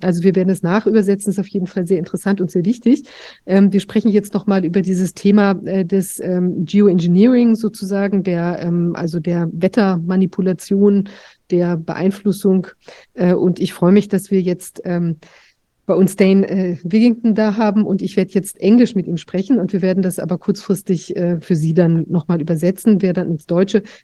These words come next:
wer das dann, ähm, kann man dann kurzfristig auch, äh, dann hören auf Deutsch nochmal, werden es auch rausschneiden.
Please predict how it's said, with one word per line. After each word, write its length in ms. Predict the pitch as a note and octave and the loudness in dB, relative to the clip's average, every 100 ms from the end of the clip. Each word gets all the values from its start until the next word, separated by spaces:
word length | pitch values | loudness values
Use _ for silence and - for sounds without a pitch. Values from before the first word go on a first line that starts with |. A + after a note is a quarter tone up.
| - | -4
wer 100 | F3 | -2
das 220 | F3+ - | -2 -4
dann, 280 | E3+ E3+ E3 | -2 -2 -2
ähm, 380 | D#3+ E3 E3 D#3 - | -2 -2 -2 -4 -6
kann 140 | F3 | -2
man 140 | E3 D#3+ | 0 0
dann 220 | E3 D#3 | -2 -2
kurzfristig 580 | F3+ - F3 - F3 - | -4 -4 -6 -6 -8 -6
auch, 260 | D#3 - _ _ _ | -6 -8 _ _ _
äh, 220 | - E3 D#3 | -6 -4 -2
dann 300 | E3 E3 D3+ | -2 0 4
hören 320 | G3 G3 F3+ | 4 4 -4
auf 160 | D#3+ | -8
Deutsch 360 | - E3 G#3 - | -4 0 0 -2
nochmal, 320 | G3+ G3 F#3 | -4 -2 -4
werden 160 | F3 E3+ | -4 -4
es 140 | E3 | -6
auch 180 | D#3+ - | -10 -8
rausschneiden. 640 | F3+ G3 - F#3 F3+ E3+ | -4 -4 -2 -2 -2 -4